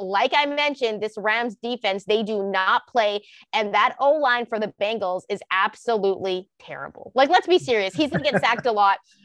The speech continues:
Speaker 1: And the one thing that I wanna mention is we might see a record broken at the Super Bowl for most sacks allowed.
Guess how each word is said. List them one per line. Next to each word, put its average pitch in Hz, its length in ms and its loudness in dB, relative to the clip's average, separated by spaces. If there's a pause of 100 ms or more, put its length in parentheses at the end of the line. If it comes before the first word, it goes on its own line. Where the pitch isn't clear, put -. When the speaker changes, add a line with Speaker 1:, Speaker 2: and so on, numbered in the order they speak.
(140)
Speaker 1:
And 262 240 0
the 254 80 4
one 262 260 0
thing 415 220 -4
that 370 100 2
I 339 120 2
wanna 320 180 -2
mention 269 420 -4
is 214 380 -4
we 214 240 -2
might 494 260 -2
see 320 180 -6
a 254 100 0
record 190 640 -4 (300)
broken 220 580 2
at 202 180 0
the 202 80 -4
Super 214 300 -4
Bowl 160 340 -6 (160)
for 247 280 4
most 220 600 2
sacks 226 480 -2 (120)
allowed. 190 560 -2